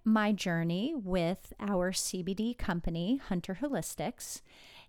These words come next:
And part of that journey, which I've mentioned before, is we are in a group called The One Percent, and it's part of capitalism dot com, part of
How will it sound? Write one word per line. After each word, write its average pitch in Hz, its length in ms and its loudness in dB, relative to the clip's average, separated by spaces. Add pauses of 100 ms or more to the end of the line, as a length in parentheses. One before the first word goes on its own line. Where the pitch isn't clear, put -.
(100)
And 214 340 2
part 220 240 10
of 226 60 0
that 277 180 2
journey, 190 360 0
which 196 200 0
I've 170 160 -2
mentioned 180 460 0
before, 165 540 -2 (920)
is 196 220 4
we 208 180 2
are 196 280 2
in 196 180 2
a 202 40 2
group 180 360 0
called 165 400 2
The 175 140 0
One 156 260 0
Percent, 170 600 0 (100)
and 170 100 -4
it's - 160 -8
part 170 340 8
of 165 220 -4
capitalism 180 760 0
dot 190 260 -4
com, 165 480 -2 (420)
part 185 240 10
of 175 300 0